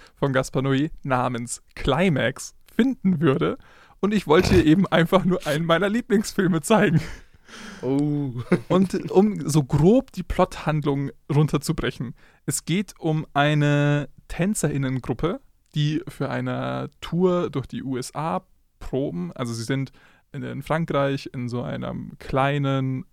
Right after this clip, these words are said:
Speaker 1: abgekapselten Raum, in so einem Space. In so einer alten Schule ist es. Und da haben sie einen schlechten Drogentrip alle miteinander. Und also im Endeffekt wirklich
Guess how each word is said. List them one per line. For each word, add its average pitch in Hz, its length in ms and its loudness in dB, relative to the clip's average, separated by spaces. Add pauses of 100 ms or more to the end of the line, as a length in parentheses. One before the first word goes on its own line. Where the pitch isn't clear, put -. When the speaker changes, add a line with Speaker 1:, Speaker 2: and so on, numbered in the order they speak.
Speaker 1:
abgekapselten 139 1000 -4
Raum, 160 680 -2
in 120 100 -6
so 127 80 -8
einem 143 140 -8
Space. 151 460 -4 (320)
In - 60 -10
so 139 60 0
einer 127 140 0
alten 127 240 -4
Schule 165 340 -2
ist - 240 -6
es. 147 220 -6 (540)
Und 143 800 0 (840)
da 180 840 0
haben 143 300 -2
sie 127 160 -6
einen 123 200 -8
schlechten 135 520 -6
Drogentrip 160 680 -2
alle 151 160 -2
miteinander. 160 640 -6 (580)
Und 156 320 0 (680)
also 156 280 2 (380)
im 160 120 -2
Endeffekt 170 320 2
wirklich 147 240 -2